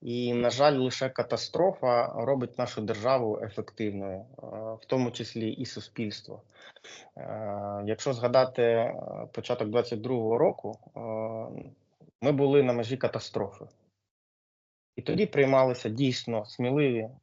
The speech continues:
і ефективні рішення, і тоді ми змогли вистояти.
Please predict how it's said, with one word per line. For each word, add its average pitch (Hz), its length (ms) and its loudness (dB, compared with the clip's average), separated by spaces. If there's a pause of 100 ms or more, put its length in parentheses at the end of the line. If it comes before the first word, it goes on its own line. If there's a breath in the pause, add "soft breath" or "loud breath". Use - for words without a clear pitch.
(100)
і 107 580 -6
ефективні 107 600 -6
рішення, 117 720 -4
і 110 80 -12
тоді 139 240 0
ми 135 100 4
змогли 113 380 -2
вистояти. 104 800 -6